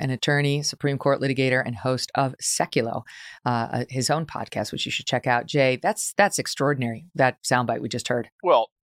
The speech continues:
Speaker 2: don't worry, because the, the president has now, through his Department of Homeland Security, instituted a Ministry of,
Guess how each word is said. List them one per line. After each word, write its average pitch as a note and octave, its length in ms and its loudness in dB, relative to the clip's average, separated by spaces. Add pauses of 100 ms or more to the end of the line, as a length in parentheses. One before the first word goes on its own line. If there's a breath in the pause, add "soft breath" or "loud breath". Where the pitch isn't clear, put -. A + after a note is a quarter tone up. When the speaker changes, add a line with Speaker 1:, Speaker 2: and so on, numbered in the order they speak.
Speaker 2:
don't D3+ 220 4
worry, B2 340 4
because A2 680 2
the, A2+ 200 -4
the G#2 160 -2
president A#2+ 520 4
has G#2 140 -2
now, A2 200 6
through A#2 160 -2
his G#2 80 0
Department G#2+ 400 2
of F#2+ 40 -8
Homeland G#2+ 340 2
Security, G#2+ 640 4
instituted G#2 680 0
a G2+ 60 4
Ministry G#2+ 640 4
of, F#2+ 360 6